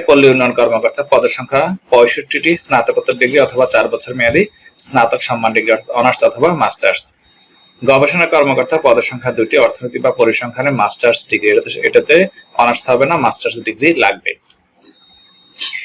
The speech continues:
এবার আমরা আসি নিয়মাবলীতে। ওয়েবসাইট হচ্ছে দুটোর কিন্তু একই রকম সব নিয়মাবলী। বিআরডিবি ডট টেলিটক ডট কম ডট বিডি এই ওয়েবসাইট থেকে আবেদন করতে হবে। বিআরডিবি টেলিটক লিখে Google-এ সার্চ করলে পেয়ে যাবেন।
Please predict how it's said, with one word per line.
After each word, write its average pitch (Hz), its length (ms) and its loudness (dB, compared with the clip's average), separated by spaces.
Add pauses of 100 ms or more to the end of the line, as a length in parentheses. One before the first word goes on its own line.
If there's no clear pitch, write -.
(160)
এবার 139 200 4
আমরা 139 200 2
আসি 131 160 -4
নিয়মাবলীতে। 123 580 0 (1000)
ওয়েবসাইট 165 320 4
হচ্ছে 196 180 -4
দুটোর 165 340 4
কিন্তু 190 280 2
একই 127 280 2
রকম 139 280 2 (720)
সব 120 200 0 (220)
নিয়মাবলী। 127 440 4 (500)
বিআরডিবি 139 540 4
ডট 123 280 2
টেলিটক 131 420 2
ডট 120 180 2
কম 131 140 0
ডট 117 200 4
বিডি 131 140 4
এই 117 140 6
ওয়েবসাইট 117 300 0
থেকে 131 160 0
আবেদন 123 300 0
করতে 123 220 -8
হবে। 135 140 4
বিআরডিবি 120 400 2
টেলিটক 117 320 2
লিখে 135 220 0
Google-এ 123 320 2
সার্চ 117 260 0
করলে 127 240 2
পেয়ে 120 200 4
যাবেন। 135 240 4